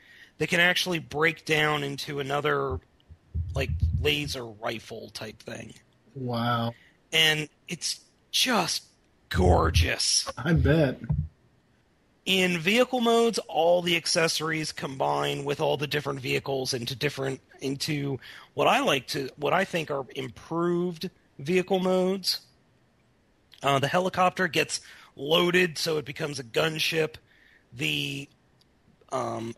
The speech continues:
Speaker 1: Onslaught unit gets the cannons and some other things to give him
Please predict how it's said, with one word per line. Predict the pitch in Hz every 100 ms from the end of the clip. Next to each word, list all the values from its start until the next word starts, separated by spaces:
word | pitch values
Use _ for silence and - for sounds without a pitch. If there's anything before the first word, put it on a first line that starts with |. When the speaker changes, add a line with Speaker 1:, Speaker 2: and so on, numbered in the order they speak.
| -
Speaker 1:
Onslaught | 156 185 - 180 180 170
unit | 156 170 170 160
gets | 160 151 -
the | 139
cannons | - 165 165 170 170 170 151
and | 139
some | - 139
other | 151 160
things | - 165 156 160
to | -
give | 131 151 147
him | 147 147